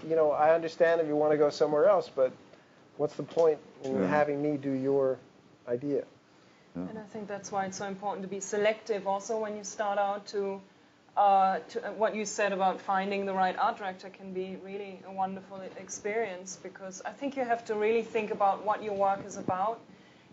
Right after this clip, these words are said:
Speaker 3: and, um, to try to find publications or publishers or editors, uh, who you think understand what you do. And then it can be wonderful, because
Speaker 1: Yeah.
Speaker 3: then they hire you exactly for what you want to do.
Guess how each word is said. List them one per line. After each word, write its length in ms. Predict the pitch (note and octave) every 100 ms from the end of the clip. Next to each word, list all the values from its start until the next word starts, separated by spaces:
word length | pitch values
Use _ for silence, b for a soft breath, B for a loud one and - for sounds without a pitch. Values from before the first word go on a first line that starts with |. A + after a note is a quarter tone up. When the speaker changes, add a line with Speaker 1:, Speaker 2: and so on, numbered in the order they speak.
| -
Speaker 3:
and, 320 | G#3 G#3 - - D3+ G#3
um, 280 | G3+ G3+
to 100 | G3 G3
try 320 | - A3 G#3
to 100 | G3+
find 420 | G3 G#3 G3 G3 F#3 -
publications 680 | G3+ G3 F#3 G3 F#3+ G3+ F#3+
or 60 |
publishers 480 | F#3 G3+ G3 F#3+ F#3+
or 100 | F#3 -
editors, 560 | F#3 F#3+ F#3+ F#3 F#3 - B B B B -
uh, 220 | G3 G3 F#3+ A3
who 340 | A3 A3 A3
you 140 | G#3 G#3
think 240 | A#3+ G#3+
understand 600 | G3 G3+ G3+ - G3 A3
what 160 | F#3+ E3
you 60 | F3+
do. 160 | F3+ E3 G3 - - -
And 200 | G#3 G#3
then 300 | G#3 G#3+ G#3+
it 160 | G#3
can 200 | - A3+
be 120 | A3 A3
wonderful, 460 | A3 D#4 - G3
because 260 | F#3 G3 G3+
Speaker 1:
Yeah. 120 | G#3+
Speaker 3:
then 80 | A3
they 100 | G#3+
hire 380 | G3+ G#3 G#3+ G#3+
you 140 | G#3+
exactly 680 | G3 F#3+ G3 G3+ A3+ G3+ F3+ F#3+
for 140 | G3
what 160 | F3+ D3+
you 60 | F3
want 180 | F3 F3+
to 160 | D#3+
do. 80 | D#3